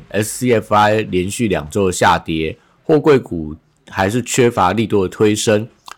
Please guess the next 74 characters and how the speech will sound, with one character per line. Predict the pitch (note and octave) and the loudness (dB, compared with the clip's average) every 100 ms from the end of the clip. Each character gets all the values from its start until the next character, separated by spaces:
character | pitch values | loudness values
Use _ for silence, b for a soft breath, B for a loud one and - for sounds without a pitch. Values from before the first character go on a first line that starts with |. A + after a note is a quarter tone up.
| B B _ | B B _
B | D#3 | 0
D | E3 | 2
I | E3+ | 2
指 | E3+ A2 | 0 -2
数 | B2+ | -2
上 | - C3+ A2+ | 0 0 0
个 | F#2+ | 0
礼 | F2+ E2+ | -2 -2
拜 | A2 G2+ | 0 0
五 | E2+ | 0
连 | F2 F2+ | -2 -4
续 | G2+ B2 G#2 | -4 -4 -4
七 | - - | -4 -6
天 | G#2+ G#2+ | -2 0
的 | F#2+ | -2
上 | F2 G#2+ E2+ D#2 | 0 0 0 -4
涨， | E2 - _ | -6 -6 _
那 | F#2+ | -10
散 | F#2 F2 | -6 -6
装 | E2 A2 | -2 -2
航 | G#2+ F2 A2 | 0 -2 -2
运 | A2 F2 | -4 -6
礼 | D#2+ | -6
拜 | G2+ G2 | 0 2
一 | G#2+ | 0
反 | - D2+ | -2 -6
弹， | D2 D#2 | -6 -6
要 | F2+ | -4
看 | F#2+ - G2+ E2+ | -4 -2 -4 -4
整 | - D2+ | -8 -10
个 | |
航 | E2 E2+ F2+ | -6 -4 -2
运 | A2+ | -4
的 | F#2 | -6
成 | - | -6
交 | F#2+ | -4
比 | G2 D#2+ | -4 -6
重 | D2 G2 F2 | -4 -4 -2
能 | |
不 | E2+ | -4
能 | F2+ | -6
放 | - G2+ E2+ | 0 0 0
大。 | F2+ D#2 - B B B B B B B | 0 0 -2 B B B B B B B
国 | - D3 | -2 -2
际 | D3+ F#3 E3 | 0 -2 0
原 | C3+ C#3 | 0 0
物 | D3 | 2
料 | C#3+ | 2
报 | C3+ C3+ B2 | 2 2 2
价 | B2+ A#2 | 2 0
上 | G#2+ C3+ A#2 | 2 0 0
个 | G2+ | -2
礼 | F2 | -2
拜 | E2 G2+ | -2 0
五 | F#2+ | 0
涨 | F2+ D#2+ | -2 -6
跌 | D#2 F2 | -4 -6
互 | F2+ A#2 | -4 -4
见， | G2+ - F#2+ D#2+ | -4 -2 -2 -2
所 | - | 0
以 | A2 | 0
相 | - A2+ | 2 -2
关 | B2 A#2+ | -2 0
报 | A#2+ G#2 | 0 0
价 | G#2+ G2 | 0 -4
股 | F2 D#2 | -6 -8
持 | - - F#2 | -10 -10 -8
续 | - A#2 G2 | -8 -6 -4
还 | F2+ | -4
是 | F2+ | -6
观 | G#2+ A2 G2 | -6 -2 0
望 | A2 G2+ F#2 | 2 0 -2
居 | - G#2 | -6 -6
多。 | F#2+ G#2+ G#2 | -2 2 2